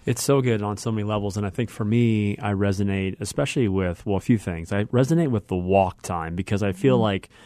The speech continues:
Speaker 1: we have to be intentional in marriage <laughs> for everything, but we have to be intentional to really say, "Okay,"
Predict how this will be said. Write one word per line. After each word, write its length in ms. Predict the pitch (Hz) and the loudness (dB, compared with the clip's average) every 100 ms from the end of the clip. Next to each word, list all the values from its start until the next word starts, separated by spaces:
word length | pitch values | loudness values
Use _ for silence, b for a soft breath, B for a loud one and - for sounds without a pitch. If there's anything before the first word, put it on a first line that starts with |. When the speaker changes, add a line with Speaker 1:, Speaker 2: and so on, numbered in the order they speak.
| b b b b b b | b b b b b b
Speaker 1:
we 140 | 135 139 | 6 8
have 240 | 156 175 | 8 6
to 100 | 208 | 6
be 140 | 156 | 8
intentional 560 | 127 - 110 - 107 95 | 6 4 0 0 0 2
in 80 | 92 | 0
marriage 540 | 90 90 87 87 - | 0 0 -2 -4 -8
<laughs> 280 | - 110 - | -8 -6 -6
for 260 | - 123 113 | 0 6 8
everything, 540 | 123 107 - 95 90 | 8 6 2 -2 -2
but 100 | 117 | 0
we 100 | 120 | 2
have 200 | 127 156 | 2 2
to 80 | 180 | 2
be 120 | 147 | 4
intentional 560 | 117 - 110 101 117 104 | 2 2 -2 0 0 -2
to 140 | - | -2
really 240 | 101 104 101 | -2 0 0
say, 200 | - 98 | 0 -2
"Okay," 420 | 92 - 98 90 | -2 -2 -2 -2